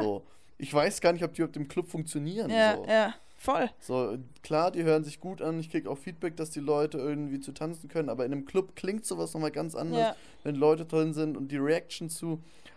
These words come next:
Speaker 1: Und das hast du einfach gar nicht. Du kannst also gar nicht messen, wie gut ist jetzt eigentlich der Track.
Speaker 2: Ja.
Speaker 1: Und genauso ist es beim Set. Ich hab keine Ahnung, doch, ob jetzt die Tracks, die ich mir jetzt gerade in meinem stillen Kämmerchen hier überlegt hab,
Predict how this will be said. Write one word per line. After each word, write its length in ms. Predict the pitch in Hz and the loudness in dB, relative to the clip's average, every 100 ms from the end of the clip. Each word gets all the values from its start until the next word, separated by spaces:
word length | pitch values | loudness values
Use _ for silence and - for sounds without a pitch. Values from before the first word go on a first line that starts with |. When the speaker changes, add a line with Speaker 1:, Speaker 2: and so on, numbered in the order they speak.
| - | -6
Speaker 1:
Und 220 | 139 139 | -6 0
das 240 | 156 156 170 | 0 0 -6
hast 260 | 226 - | -8 -6
du 60 | - | -4
einfach 320 | 156 131 - | -2 -6 -6
gar 120 | 123 | -4
nicht. 160 | 117 - | -6 -8
Du 60 | |
kannst 260 | 117 - - | -10 -10 -4
also 180 | 147 135 | -2 0
gar 100 | 139 | 0
nicht 180 | 135 135 | 0 0
messen, 500 | 143 208 - 175 160 - - - - | 0 0 -2 -6 -8 -12 -20 -20 -8
wie 120 | 156 | -6
gut 440 | 156 175 175 170 - - - - - - | -6 -4 -2 -4 -8 -20 -20 -20 -20 -14
ist 120 | 156 | -12
jetzt 140 | - 135 | -6 0
eigentlich 220 | 131 135 | 0 0
der 120 | 120 | -6
Track. 280 | - 123 107 | 0 2 4
Speaker 2:
Ja. 180 | 220 101 - - - | 2 0 -10 -20 -10
Speaker 1:
Und 140 | 127 | -6
genauso 440 | 127 131 131 156 165 | -2 0 4 4 2
ist 100 | 160 | -2
es 20 | |
beim 200 | - 156 | 0 0
Set. 280 | 160 214 208 | 0 -2 -2
Ich 120 | 139 151 | -6 -8
hab 160 | - | -8
keine 320 | - 165 185 | -4 -2 -2
Ahnung, 320 | - 180 196 156 | -2 -2 -4 -4
doch, 180 | 151 | -2
ob 140 | - 143 | -2 -6
jetzt 160 | 147 | -6
die 80 | 147 | -8
Tracks, 280 | 135 151 - | -4 -4 -4
die 80 | 151 | -10
ich 100 | 151 | -6
mir 80 | 147 | -6
jetzt 120 | 143 | -4
gerade 180 | 147 135 | -4 -2
in 40 | |
meinem 160 | 139 135 | -2 -2
stillen 300 | - 147 139 | -4 -4 -4
Kämmerchen 540 | - 175 165 165 143 | -4 -4 -6 -4 -6
hier 140 | 139 135 | -2 -2
überlegt 440 | 127 127 165 165 | 0 -2 -2 -4
hab, 140 | 175 | -10